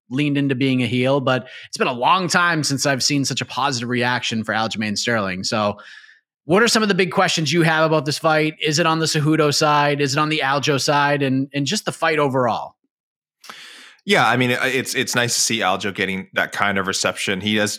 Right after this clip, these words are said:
Speaker 2: kind of been booed in some weird places. And again, we, we talked a lot about the strangeness of his championship reign and why it's just rubbed people the wrong way, um, whether it's his fault or not. Again, the D Q, uh, uh, the,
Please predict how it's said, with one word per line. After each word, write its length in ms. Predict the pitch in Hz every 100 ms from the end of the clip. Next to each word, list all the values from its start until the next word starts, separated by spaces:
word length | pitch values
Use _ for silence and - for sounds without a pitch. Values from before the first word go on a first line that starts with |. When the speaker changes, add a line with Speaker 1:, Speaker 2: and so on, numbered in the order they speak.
| -
Speaker 2:
kind 180 | - 113
of 40 |
been 140 | 104 98
booed 240 | 98 101
in 100 | 101
some 220 | 98 98
weird 240 | 95 98 -
places. 600 | 98 95 - 98 98 95
And 60 |
again, 180 | 95 92
we, 140 | 101 101
we 100 | 131
talked 280 | - 117 123
a 40 |
lot 280 | 107 98 98
about 160 | 98 101
the 80 |
strangeness 680 | 107 - 98 101 104 107 98
of 120 | 92
his 120 | 98 -
championship 480 | - 101 - 92
reign 380 | 90 95 98 98
and 140 | 92 92
why 140 | 95
it's 140 | 98
just 200 | - 107
rubbed 260 | 98 101 101
people 220 | - 98
the 80 | 95
wrong 260 | 95 95 95
way, 460 | 95 95 95 92 - - -
um, 180 | 98 90
whether 220 | 107 110
it's 120 | 107 -
his 140 | 117
fault 320 | - 113 117
or 100 | 90
not. 300 | 92 104 104
Again, 280 | 98 95 87
the 80 | 87
D 180 | 85 85
Q, 480 | - 127 123 117
uh, 160 | 92 90
uh, 160 | 90 87
the, 180 | 87